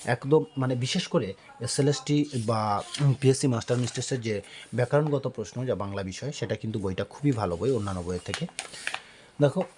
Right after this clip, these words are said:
যতটা পারা যায় এখানে কিন্তু দেওয়া আছে, পরপর আমরা দেখাচ্ছি। নত্যবিধান, সত্যবিধান, দেখো, স্টাডি মেটেরিয়ালস প্লাস কিন্তু সমস্ত কিছু। এবার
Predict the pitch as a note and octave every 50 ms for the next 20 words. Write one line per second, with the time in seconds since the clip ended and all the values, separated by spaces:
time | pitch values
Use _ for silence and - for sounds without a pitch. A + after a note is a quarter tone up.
0 | _ _ _ _ - - - - - _ _ _ _ _ D#3 F3 F3+ - G3+ G#3+
1 | A3 - E3+ C#3+ D3 D3+ D#3 D3+ C#3+ - C3+ C3 A#2+ B2+ B2 B2+ A#2 A2+ G#2+ G2+
2 | G2 F#2+ F#2+ F#2+ - - F3 F#3 - - - - - - A#2 A2 - B2 A2+ G#2
3 | G2 G2+ F#2+ F#2 F2+ - - F#2 - - - E3+ F3+ - - - - - - -
4 | - - - - - - - - - - - - - - - - - - - -
5 | - - - - - - - - - _ _ - - - - B2+ A#2+ - - B2
6 | G#2+ A2 G2+ G2+ A2+ A#2 A#2 - - G2 - - F#2+ F2+ F2 F2+ G2+ B2 E3+ -
7 | - - - - A#2+ B2+ - - F3+ - - - - B2+ B2+ C3+ D3 D3 C#3 C#3
8 | C#3+ C#3 D#3+ F3+ F3+ - - - - - A#2+ A2 A2 G#2+ - - A#2 G#2+ G2+ -
9 | D3 F#3 - - - - A#2 G2+ - - - - F2 - - - - _ _ _
10 | _ _ - - - - - - _ _ - C3 C#3